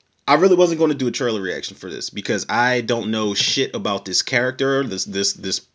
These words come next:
this property. I'm going into this pretty blind, so I was just like, "Yeah, I'm not gonna do this." But I understand,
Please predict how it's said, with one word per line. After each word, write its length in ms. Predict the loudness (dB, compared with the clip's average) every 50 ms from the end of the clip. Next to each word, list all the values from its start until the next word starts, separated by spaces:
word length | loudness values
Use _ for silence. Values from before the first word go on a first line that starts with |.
| -20 -14
this 180 | -8 -6 -6
property. 640 | -4 -2 0 0 0 0 0 0 0 0 0 -4 -8 -14 -16 -16 -18 -20 -20 _ _ _ 4
I'm 200 | 4 4 4 6
going 260 | 6 8 8 8 8
into 180 | 6 4 4 4
this 140 | 4 4
pretty 280 | 2 2 0 0 0 0
blind, 460 | -2 -4 -2 -2 -2 -2 -2 -4 -4
so 120 | -2 -2 0
I 40 | -2
was 120 | -2 -2
just 160 | -2 -2 0
like, 160 | 0 -2 -2 -2
"Yeah, 260 | -2 0 0 2 2
I'm 100 | 2 2
not 180 | 0 0 -2
gonna 140 | -2 -6 -6
do 120 | -6 -6 -6
this." 140 | -4 -4
But 120 | -2 0 2
I 140 | 2 2 2
understand, 720 | 0 0 0 0 0 0 0 0 0 0 -2 -4 -6